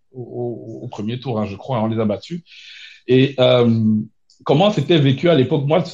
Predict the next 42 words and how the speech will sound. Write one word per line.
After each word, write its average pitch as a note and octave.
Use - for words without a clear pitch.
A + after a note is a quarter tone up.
mes C3
souvenirs, D#3+
euh, A2+
j'habitais B2+
à D3+
Deido. C3
Je A#2
sais E3+
que E3
le C3+
quartier D3
était, D3+
enfin, D3+
les B2+
rues D3+
étaient C#3+
vides B2
pendant A#2
les A#2
matchs. -
Les B2
rues D3
étaient C#3+
vides C3+
pendant B2+
les B2
matchs, D3
et B2+
juste D#3+
après D3
les B2+
matchs, D3+
euh, A2
déjà C3
pendant C#3
les, B2+
quand E3+
il D3+
y C#3
avait C#3
des C3+
buts, C3+